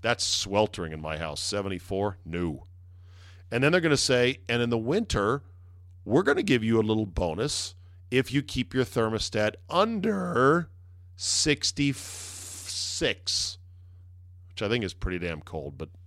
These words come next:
I can't remember winter. And at first, it'll just be a, "Hey, no big deal.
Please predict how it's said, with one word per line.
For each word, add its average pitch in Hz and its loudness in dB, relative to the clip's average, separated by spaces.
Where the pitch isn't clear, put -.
I 87 -10
can't 85 -6
remember 78 -6
winter. 71 -10
And 139 6
at 139 4
first, 233 8
it'll 127 4
just 113 2
be 120 2
a, 113 2
"Hey, 190 2
no 226 -6
big 226 -4
deal. 226 -2